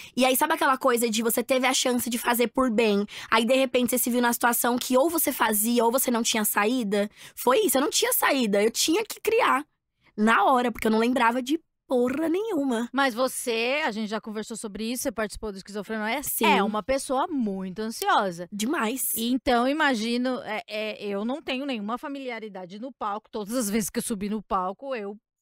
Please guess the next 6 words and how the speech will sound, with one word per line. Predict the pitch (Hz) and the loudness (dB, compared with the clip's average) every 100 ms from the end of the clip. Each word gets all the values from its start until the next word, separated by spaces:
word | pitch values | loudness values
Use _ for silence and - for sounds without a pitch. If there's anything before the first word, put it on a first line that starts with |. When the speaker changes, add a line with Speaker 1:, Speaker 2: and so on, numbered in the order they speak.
| _ _ _ | _ _ _
Speaker 2:
fiquei | - 214 202 185 | -6 -6 -4 -4
gelada | 180 220 262 254 202 208 233 | -2 -2 2 2 2 0 -4
absurdamente. | 214 226 240 214 311 247 - | -4 -10 -10 -8 -6 -8 -8
Mas | 254 170 | -8 -8
você | 175 208 - 208 - - | -10 -10 -10 -12 -12 -12
é, | 208 196 196 | -10 -8 -10